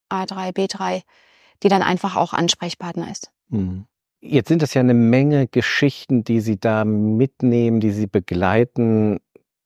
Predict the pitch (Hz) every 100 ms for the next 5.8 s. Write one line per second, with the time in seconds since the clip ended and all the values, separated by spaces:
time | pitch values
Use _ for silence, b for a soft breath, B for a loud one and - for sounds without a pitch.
0 | _ - - _ - 120 101 - - 107
1 | 101 98 95 - 113 - 113 - 107 107
2 | 110 104 104 101 - 127 117 110 95 85
3 | - 76 - - 90 - 92 82 110 -
4 | - - _ _ _ - 123 113 110 107
5 | _ _ _ 139 135 113 107 110